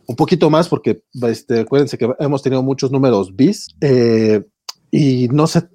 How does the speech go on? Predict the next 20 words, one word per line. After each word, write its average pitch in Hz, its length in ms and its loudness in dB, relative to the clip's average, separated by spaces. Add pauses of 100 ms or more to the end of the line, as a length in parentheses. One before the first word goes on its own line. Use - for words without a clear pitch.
no 175 160 4
sigue 220 240 4
sin 208 160 2
resolverse, 180 480 2
pues, 180 360 0
realmente 170 520 2
lo 143 140 2
de 127 120 -2
Kindred. 165 380 0 (200)
Yo 180 160 4
siento 202 460 2
que - 80 -2
el 147 140 -2
tema 180 300 0
va 170 260 0
más 170 240 -4
por 170 160 -2
el 147 80 -2
lado 151 280 0
de, 117 380 -4